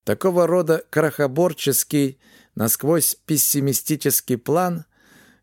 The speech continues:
гласила платформа оппозиции, значит на деле работать против социализма. Через год Политбюро утвердило новый проект пятилетки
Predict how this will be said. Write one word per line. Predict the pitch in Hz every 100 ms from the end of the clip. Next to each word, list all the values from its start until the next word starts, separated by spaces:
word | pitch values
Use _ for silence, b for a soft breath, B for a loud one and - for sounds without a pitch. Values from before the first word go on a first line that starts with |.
| -
гласила | 101 110 - 147 143 127
платформа | - 123 - 147 135 131 135 -
оппозиции, | 123 131 123 123 120 - - 71 - _ _ _ _
значит | - 123 175 - 175
на | 143
деле | 127 160 185 170 170 _
работать | 117 135 143 175 170 -
против | - 165 175 170 - -
социализма. | - 135 - 139 160 139 80 69 60 _ _ _ _ _
Через | - 120 139 147
год | 202 220 -
Политбюро | 170 170 143 156 160 190 214 170
утвердило | 143 135 139 123 175 185 175
новый | 160 180 180 165
проект | - 135 156 165 - -
пятилетки | - - 135 143 180 - - 175